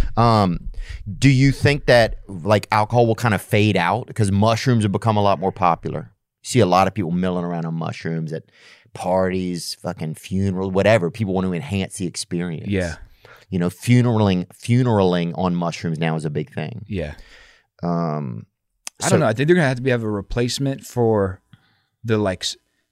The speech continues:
Speaker 2: 'cause even mushrooms is, like, it's sometimes you not have the, the coolest conversation of all time. And by cool, I just mean, like, under control. <laughs>
Speaker 1: <laughs> Yeah, yeah,
Speaker 2: You know?
Speaker 1: that's true. Yeah, yeah.
Speaker 2: <laughs> Like, uh, alcohol is, like, it's a nice social lubricant. Like, you can have a couple drinks and, like, have a great conversation. You can do it with your parents. You can do it with your friends.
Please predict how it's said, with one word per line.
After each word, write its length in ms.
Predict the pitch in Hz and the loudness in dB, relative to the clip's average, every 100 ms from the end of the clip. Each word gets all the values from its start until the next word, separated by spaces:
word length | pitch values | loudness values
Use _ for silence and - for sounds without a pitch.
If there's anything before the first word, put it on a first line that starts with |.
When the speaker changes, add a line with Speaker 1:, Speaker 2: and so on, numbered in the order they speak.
| _ _ | _ _
Speaker 2:
'cause 200 | - 135 151 | -2 2 2
even 180 | 156 131 | 2 2
mushrooms 460 | 139 - 123 101 | 0 0 -2 -2
is, 160 | 95 98 | -4 -4
like, 320 | 95 92 - _ - | -4 -6 -14 _ -12
it's 160 | 95 | -6
sometimes 460 | - 107 110 98 92 | -4 -2 -2 -2 -2
you 60 | 104 | -2
not 160 | 101 | -2
have 160 | 98 95 | -4 -6
the, 160 | 90 | -10
the 120 | 90 92 | -12 -10
coolest 460 | - 123 113 98 | -4 -2 -2 -4
conversation 680 | - 101 92 - 107 - 90 | -4 -4 -2 -2 -4 -4 -8
of 160 | 87 | -8
all 140 | 87 87 | -8 -8
time. 400 | 92 82 92 - _ _ | -8 -8 -10 -14 _ _
And 100 | 120 | -2
by 100 | 113 | -2
cool, 240 | - 127 104 | 0 0 0
I 60 | |
just 120 | 95 | 0
mean, 120 | 104 98 | -2 -4
like, 160 | 92 113 | -6 -4
under 200 | 104 92 | -4 -4
control. 480 | 92 90 123 117 - | -8 -8 -6 -2 -4
<laughs> 40 | - - | -4 -10
Speaker 1:
<laughs> 160 | - | -6
Yeah, 80 | 277 - - - | -2 0 2 2
yeah, 180 | 151 165 | 2 4
Speaker 2:
You 40 | |
know? 60 | 165 | 4
Speaker 1:
that's 180 | 139 - | 2 2
true. 180 | 139 165 139 156 | 0 0 0 0
Yeah, 340 | 127 - - | 0 0 0
yeah. 80 | 135 | 0
Speaker 2:
<laughs> 40 | 151 | 2
Like, 240 | 151 123 - - - - | 0 -2 -12 -20 -18 -2
uh, 240 | 135 139 127 - | 0 0 -2 2
alcohol 400 | 190 190 170 170 | 2 4 6 6
is, 100 | 147 | 6
like, 140 | 147 | 2
it's 120 | 143 139 | 2 2
a 40 | |
nice 280 | 135 147 - | 4 4 4
social 320 | 151 147 147 | 2 2 2
lubricant. 420 | 151 151 - 95 | 2 2 -2 -2
Like, 140 | 92 95 | -2 -2
you 100 | 120 | -2
can 140 | 123 | 0
have 180 | 107 123 | 2 2
a 40 | |
couple 220 | 123 127 123 | 2 -2 -2
drinks 380 | 104 113 117 110 | 0 0 0 -4
and, 60 | |
like, 100 | 98 | -4
have 100 | 110 | -4
a 40 | 101 | -4
great 240 | 104 113 | -4 -4
conversation. 680 | 123 120 110 113 110 - 117 | -2 -2 -2 -2 -4 -4 -4
You 100 | 107 | -4
can 140 | 110 | -4
do 140 | 98 110 | -4 -4
it 20 | |
with 80 | 107 | -4
your 80 | 101 | 2
parents. 400 | 107 110 107 110 | 2 2 -2 -6
You 60 | |
can 80 | 104 | -6
do 80 | 104 | -6
it 20 | |
with 60 | 98 | -8
your 80 | 95 | -6
friends. 560 | 104 104 101 98 - | -4 -2 -2 -6 -8